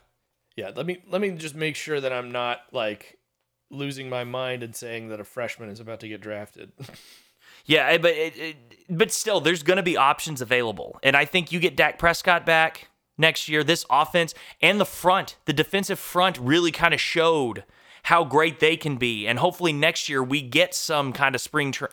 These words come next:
Speaker 2: spring training, we get some preseason games and so, and, like, a training camp and stuff, and maybe the, get the team going a little bit, and maybe the, the off-, the defensive front can kinda come out and play like they've been playing these last few games.
Speaker 1: Yeah, he, okay, so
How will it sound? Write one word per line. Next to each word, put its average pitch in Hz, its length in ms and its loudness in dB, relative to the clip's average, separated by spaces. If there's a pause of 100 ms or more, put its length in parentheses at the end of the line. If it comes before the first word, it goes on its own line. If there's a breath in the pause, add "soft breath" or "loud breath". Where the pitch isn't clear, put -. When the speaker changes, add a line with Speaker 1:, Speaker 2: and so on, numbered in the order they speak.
Speaker 2:
spring 113 320 -8
training, 98 320 -6 (280 loud breath)
we 170 100 4
get 170 160 2
some 165 160 -6
preseason 170 680 -2
games 113 460 -2
and 117 200 -8
so, - 180 -8
and, 127 260 0
like, 131 160 0
a 123 60 -2
training 175 420 0
camp 135 320 -2
and 113 100 -6
stuff, 131 300 -2
and 127 80 -2
maybe 139 220 0
the, 135 100 -6
get 139 220 -2
the 156 60 -4
team 151 440 -8 (160)
going 156 300 4
a - 20 -4
little 131 220 0
bit, 120 160 0
and 123 80 -2
maybe 147 240 -2
the, 127 220 -2
the 117 140 -2
off-, 151 300 0
the 131 160 0
defensive 156 540 -4
front 165 320 0
can 139 120 -8
kinda 139 220 0
come 147 220 -4
out 143 260 2
and 117 260 -4 (880 loud breath)
play 196 300 2
like 156 220 0
they've 165 140 2
been 151 140 0
playing 160 300 2
these 147 180 -2
last 143 320 0
few 147 220 -4
games. 131 640 -4 (320)
Speaker 1:
Yeah, - 220 -8
he, 151 240 -10
okay, 127 260 -6
so 113 160 -14